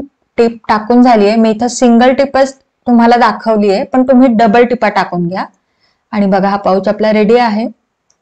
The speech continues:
पण ही याची उलटी बाजू आहे, आपण याला उलटवून घेऊयात सरळ बाजूने. तर इथे जी झीप लावलेली आहे ती खोलून घ्यायची आणि याला सरळ करून घेऊया.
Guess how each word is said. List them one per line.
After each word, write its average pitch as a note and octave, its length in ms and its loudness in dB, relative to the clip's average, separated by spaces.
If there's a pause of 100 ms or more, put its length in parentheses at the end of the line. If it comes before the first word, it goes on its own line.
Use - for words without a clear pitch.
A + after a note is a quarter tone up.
(560)
पण G#3+ 120 0
ही G#3+ 220 2
याची G#3 220 -2
उलटी A3 300 -2
बाजू B3+ 300 0
आहे, A#3 400 -2
आपण G3+ 240 -2
याला G#3 220 0
उलटवून A3 480 0
घेऊयात A3+ 400 0
सरळ F#3+ 300 0
बाजूने. F#3 440 -2 (600)
तर G#3 80 0
इथे A3 220 0
जी A3 140 0
झीप A#3+ 260 0
लावलेली A3+ 380 2
आहे A3 200 0
ती A3+ 240 -6
खोलून A#3+ 360 2
घ्यायची G3 420 -2 (680)
आणि F#3+ 340 -2 (100)
याला G#3+ 280 0
सरळ F#3 300 -2
करून F3 320 -4
घेऊया. D#3+ 320 -6